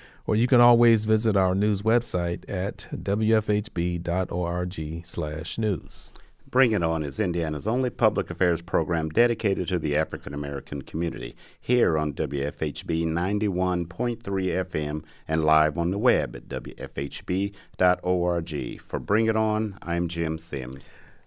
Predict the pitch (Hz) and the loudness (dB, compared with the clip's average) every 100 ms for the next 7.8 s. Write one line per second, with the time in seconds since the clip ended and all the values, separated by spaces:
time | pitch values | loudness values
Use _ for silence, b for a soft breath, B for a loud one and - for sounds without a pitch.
0 | - 90 90 85 117 104 98 101 113 131 | -2 0 2 4 4 6 4 6 8 8
1 | 131 113 104 104 101 98 - 107 101 104 | 8 6 4 4 2 0 0 2 4 2
2 | 98 98 92 - 113 110 110 110 98 - | 2 4 2 2 0 4 6 6 4 4
3 | 113 101 107 101 95 113 110 101 101 101 | 2 4 2 2 4 6 6 4 4 2
4 | 82 80 - 113 104 101 98 87 90 107 | -2 -2 0 2 4 4 4 2 4 4
5 | 110 - 104 107 98 - 110 104 92 - | 4 0 0 2 0 -2 0 0 0 -2
6 | - 135 - 87 - 92 98 98 - - | 2 2 2 -2 -2 0 0 -2 -2 0
7 | 110 92 - - 120 98 82 | 2 2 -2 -2 2 2 0